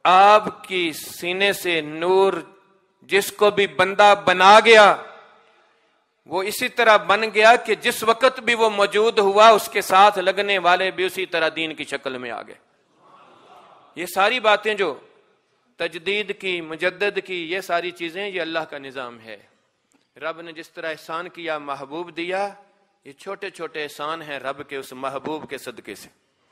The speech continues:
उस बड़ी नेमत के सदके से। ये छोटी नेमतें हैं,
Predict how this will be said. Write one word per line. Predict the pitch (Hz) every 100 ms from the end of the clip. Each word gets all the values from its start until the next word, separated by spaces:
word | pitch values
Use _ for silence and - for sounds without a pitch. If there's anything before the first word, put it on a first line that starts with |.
| _ _ _ -
उस | 180 -
बड़ी | 160 196 226 214
नेमत | 202 214 233 240 - -
के | 196
सदके | 214 196 240 233
से। | 240 214 180
ये | 190
छोटी | - 220 226 233
नेमतें | 214 214 - 196
हैं, | 165 165 113 -